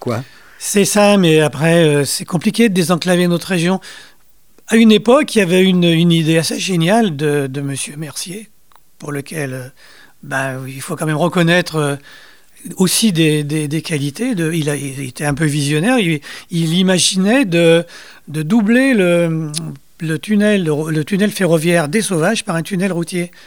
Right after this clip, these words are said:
Speaker 2: Ça, c'était, c'était une, une idée assez géniale. Bon, après, bon, ben, ça,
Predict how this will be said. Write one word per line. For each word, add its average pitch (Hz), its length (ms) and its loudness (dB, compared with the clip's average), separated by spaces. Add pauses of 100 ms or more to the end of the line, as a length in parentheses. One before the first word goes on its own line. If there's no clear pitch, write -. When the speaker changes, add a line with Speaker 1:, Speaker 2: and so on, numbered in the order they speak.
(160)
Speaker 2:
Ça, 220 220 -2
c'était, 180 440 -2 (460)
c'était 180 380 -6
une, 156 200 -2 (220)
une 139 100 -6
idée 156 300 -4
assez 196 240 -2
géniale. 170 540 -4 (400)
Bon, 143 100 -6
après, 151 380 -6
bon, 143 120 -2
ben, 127 200 -10
ça, - 180 -12